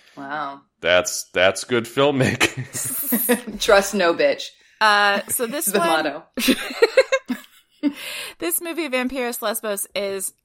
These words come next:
Speaker 3: uh, Jess Franco's first lesbian vampire movie, and it was a theme to which he would return often, would you believe?
Speaker 2: <laughs>
Speaker 3: Uh, it's one of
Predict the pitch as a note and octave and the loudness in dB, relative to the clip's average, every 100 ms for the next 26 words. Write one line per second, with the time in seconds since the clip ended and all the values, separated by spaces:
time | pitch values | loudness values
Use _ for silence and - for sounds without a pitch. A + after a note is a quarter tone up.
0 | _ F#3 F3 F3 - - G3 - G#3 G3+ | _ -6 -4 -4 -6 -6 -6 -4 -4 -4
1 | F#3+ - - - - F#3 A3 C4 - - | -6 -8 -12 -12 -4 -2 -2 -6 -8 -10
2 | - A#3+ B3 B3 B3+ B3 A#3+ B3 C4 C4 | -10 -4 -4 -2 -4 -2 -4 -6 -4 -4
3 | C4+ C4 C4+ C4 C#4+ D4 B3 F#3+ F#3+ F#3+ | -2 -2 -4 -6 -12 -10 -10 -8 -10 -8
4 | F#3+ F#3+ F#3+ - G#3+ A3 A3 G#3 G3+ - | -6 -8 -10 -14 -10 -10 -10 -12 -12 -10
5 | G#3 G3 G3+ G3 G#3 G3 F#3+ - F#3+ G#3 | -12 -12 -12 -12 -10 -8 -6 -6 -6 -6
6 | A3+ G#3+ A3+ G#3+ A3 A3 G#3+ A3 A3 A3 | -8 -8 -8 -8 -10 -10 -10 -10 -10 -12
7 | - _ _ _ - - A3+ - C#3 C#3+ | -14 _ _ _ -18 -8 -8 -6 -4 2
8 | F#3+ F#3 F3+ - _ _ A3 - A3 A#3 | 4 4 0 -6 _ _ -6 -6 -4 -2
9 | A#3+ A3+ | -2 -4